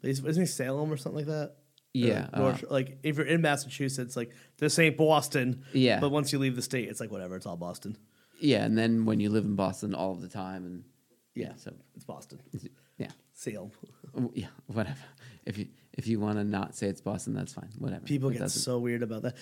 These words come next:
Speaker 1: Well, and that was so much of the
Speaker 2: It's
Speaker 1: brand
Speaker 2: just
Speaker 1: identity.
Speaker 2: ego. It's just ego.
Speaker 1: I
Speaker 2: Like,
Speaker 1: know.
Speaker 2: why the fuck do you care?
Speaker 1: Like, you, you live in Walpole. I'm like, "I don't care." But, like, 'cause, yeah, you, I remember I used to have that shirt, the, "This is in Boston, this is in L A X, it's Boston."
Speaker 2: Yeah, Boston,
Speaker 1: Or
Speaker 2: not L A.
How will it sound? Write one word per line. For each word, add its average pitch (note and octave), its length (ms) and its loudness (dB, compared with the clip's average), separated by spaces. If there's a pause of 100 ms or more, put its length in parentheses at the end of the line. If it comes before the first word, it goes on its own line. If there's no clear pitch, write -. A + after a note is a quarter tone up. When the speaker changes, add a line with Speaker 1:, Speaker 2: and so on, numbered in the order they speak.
(160)
Speaker 1:
Well, - 80 2
and F3 100 6
that F#3+ 60 8
was G3 100 4
so E3+ 100 4
much D3+ 140 0
of - 60 -10
the C3+ 60 0
Speaker 2:
It's - 60 0
Speaker 1:
brand C3 120 6
Speaker 2:
just C#3 120 6
Speaker 1:
identity. C3 380 4
Speaker 2:
ego. F2+ 80 -2
It's G2+ 120 -4
just C3+ 180 -4
ego. C3 220 0
Speaker 1:
I D#2+ 60 0
Speaker 2:
Like, - 100 2
Speaker 1:
know. A#2 80 0
Speaker 2:
why D#3+ 120 2
the E3+ 80 -2
fuck - 500 -12
do - 120 -10
you C3 60 -10
care? B2+ 260 -6 (180)
Speaker 1:
Like, A#2 120 -8
you, C3+ 180 0
you C3+ 120 -4
live C3+ 120 4
in C3 80 2
Walpole. A2+ 340 -2
I'm F2 60 -10
like, A2 140 -16
"I G2 40 -12
don't G2+ 140 -14
care." - 220 -16 (180)
But, - 80 0
like, C#3 140 2
'cause, D#3 140 2
yeah, G3+ 120 4
you, D#3 180 6
I - 40 0
remember D#3 220 2
I C3 40 0
used D#3+ 140 -2
to C3 60 -4
have B2 100 -2
that G#2+ 100 -6
shirt, B2+ 280 -4
the, A2 240 -6 (320)
"This B2+ 220 -2
is A#2 120 -4
in A#2 80 -6
Boston, A#2 600 -6
this A#2+ 160 -4
is A2+ 280 -6
in A#2 100 -6
L A2 180 -8
A A2 240 -6
X, A2 220 -12
it's G2+ 100 -16
Boston." G#2+ 580 -6
Speaker 2:
Yeah, A2 420 4
Boston, A2+ 300 2
Speaker 1:
Or A2 40 2
Speaker 2:
not G#2 160 0
L G2 160 -2
A. G#2 180 -6